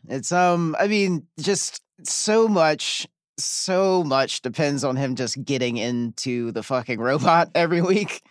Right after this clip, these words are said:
And, I mean, like, it, it could mean that, like, you know, the end of everything if he doesn't do it, but, you know,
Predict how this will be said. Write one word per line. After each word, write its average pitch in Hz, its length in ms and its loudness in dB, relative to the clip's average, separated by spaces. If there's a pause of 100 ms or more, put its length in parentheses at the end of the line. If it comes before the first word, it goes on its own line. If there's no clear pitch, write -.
(460)
And, 156 580 4
I 185 120 4
mean, 202 200 4
like, 180 180 2
it, 151 180 -2
it 147 180 -4
could 185 220 2
mean 160 220 2
that, 135 240 2
like, 131 260 2
you 131 80 0
know, 113 300 2
the 139 240 0
end 156 160 2
of 139 80 2
everything 143 440 2
if 123 80 -2
he 131 80 0
doesn't 127 280 0
do 160 220 0
it, 113 140 -2
but, 113 280 0
you 113 140 -6
know, 127 400 -2